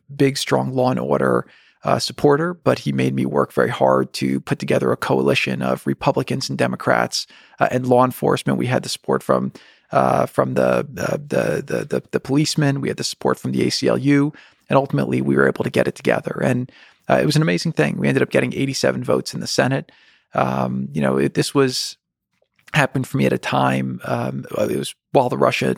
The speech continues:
investigation stuff was still happening. Uh, a new chief of staff came in, John Kelly. He basically marginalized me in the operations. So I had kind of less day-to-day responsibilities in the White House. And so for me, this effort became one of my full-time efforts, along with,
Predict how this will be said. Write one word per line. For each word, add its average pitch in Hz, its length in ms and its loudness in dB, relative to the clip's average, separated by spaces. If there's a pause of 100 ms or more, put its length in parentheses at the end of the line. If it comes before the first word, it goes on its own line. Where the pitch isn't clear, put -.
(120)
investigation 135 600 -2
stuff - 260 -2
was - 120 -4
still - 160 0
happening. 135 640 -2 (400)
Uh, - 140 0
a - 20 2
new 135 180 0
chief - 240 -4
of - 60 -6
staff 131 320 2
came 135 180 -2
in, 127 160 0
John - 220 -2
Kelly. 135 420 0
He - 160 -6
basically 139 400 0
marginalized 64 720 -2
me 65 300 0 (400)
in 131 120 0
the 131 100 4
operations. 131 640 0
So 131 220 0
I 123 40 2
had 135 300 -2
kind 127 140 -2
of 127 120 -8
less 127 380 0
day-to-day 127 400 0
responsibilities 131 800 -2
in 131 60 -2
the 120 60 -4
White 123 180 0
House. 160 400 -2 (480)
And 135 80 -2
so 135 140 2
for 135 160 -4
me, 170 240 0
this 139 200 0
effort - 380 0
became 131 560 0
one 139 140 0
of 131 60 0
my 113 100 -2
full-time - 500 -2
efforts, - 420 -2
along - 300 -2
with, 127 300 0